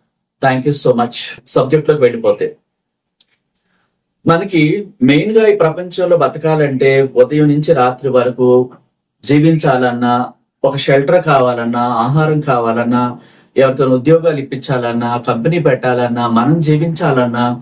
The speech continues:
ఎవరికైనా సహాయం చేయాలన్నా, whatever it is, డబ్బు మా పాత్ర చాలా ఇంపార్టెంట్. డబ్బుదేముంది అనే మాటలు ఇప్పుడు మాట్లాడకూడదు,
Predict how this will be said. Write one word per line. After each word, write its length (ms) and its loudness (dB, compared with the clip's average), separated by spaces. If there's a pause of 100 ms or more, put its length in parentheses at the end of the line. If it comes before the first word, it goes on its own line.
(400)
ఎవరికైనా 480 0
సహాయం 400 2
చేయాలన్నా, 540 0 (420)
whatever 680 2
it 180 -10
is, 100 -10 (800)
డబ్బు 280 -2 (120)
మా 60 0 (140)
పాత్ర 480 -2
చాలా 240 0 (120)
ఇంపార్టెంట్. 440 -8 (1300)
డబ్బుదేముంది 800 0 (560)
అనే 140 2 (120)
మాటలు 380 0 (600)
ఇప్పుడు 240 0 (260)
మాట్లాడకూడదు, 720 -4